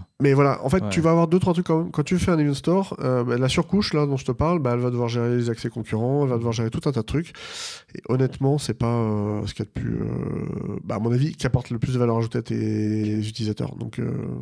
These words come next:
Speaker 1: je recommanderais pas de faire ça.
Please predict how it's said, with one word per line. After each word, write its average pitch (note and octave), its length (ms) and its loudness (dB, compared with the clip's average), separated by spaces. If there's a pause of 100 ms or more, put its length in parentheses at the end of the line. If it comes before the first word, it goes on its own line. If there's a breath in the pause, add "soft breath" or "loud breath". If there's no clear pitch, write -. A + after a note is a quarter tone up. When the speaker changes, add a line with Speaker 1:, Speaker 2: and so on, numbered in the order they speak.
(2500 loud breath)
Speaker 1:
je - 120 -18
recommanderais G#2 480 -4
pas - 140 -6
de - 80 -14
faire - 160 -12
ça. - 100 -14